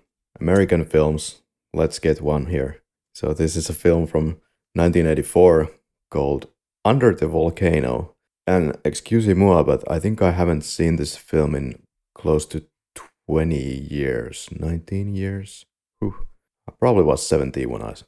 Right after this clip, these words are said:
saw this film. And here it's, uh, uh, it's starred by Albert Finney, directed by John Huston. John Huston, who said that he's the, Albert Finney's performance in this film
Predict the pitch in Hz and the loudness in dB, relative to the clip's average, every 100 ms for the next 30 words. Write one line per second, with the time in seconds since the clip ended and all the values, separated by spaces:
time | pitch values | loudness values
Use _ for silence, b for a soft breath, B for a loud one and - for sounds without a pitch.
0 | _ - 65 64 - - - - _ _ | _ -14 -8 -8 -10 -14 -16 -18 _ _
1 | _ - b b _ - 92 92 95 95 | _ -20 b b _ 2 4 6 6 6
2 | 92 90 107 135 143 - _ _ _ 92 | 4 4 6 6 6 0 _ _ _ -2
3 | 87 - 87 85 78 - _ _ _ - | -2 4 6 6 4 -2 _ _ _ 0
4 | 90 78 - 98 92 87 82 92 90 80 | 2 2 4 4 4 2 2 4 4 2
5 | - - 104 123 127 - _ _ _ _ | 0 0 2 2 0 -6 _ _ _ _
6 | - 85 80 - - 78 76 - 80 85 | -4 2 2 0 -6 2 2 2 0 2
7 | 90 - 98 92 87 85 85 - 82 78 | 2 0 -2 -2 -2 2 2 2 -2 0
8 | 80 76 - b b _ - 95 92 92 | 0 0 -4 b b _ -2 4 6 8
9 | 82 78 - 80 76 - _ _ - _ | 6 2 -2 0 0 -2 _ _ -20 _
10 | - 87 80 76 - 71 73 71 - 82 | -6 -2 0 -2 -4 0 0 -2 -2 0
11 | 82 80 - 85 82 - - 85 82 76 | 0 0 0 0 0 -4 -2 0 0 -2
12 | 76 76 - 78 73 | -4 -6 -4 -2 -2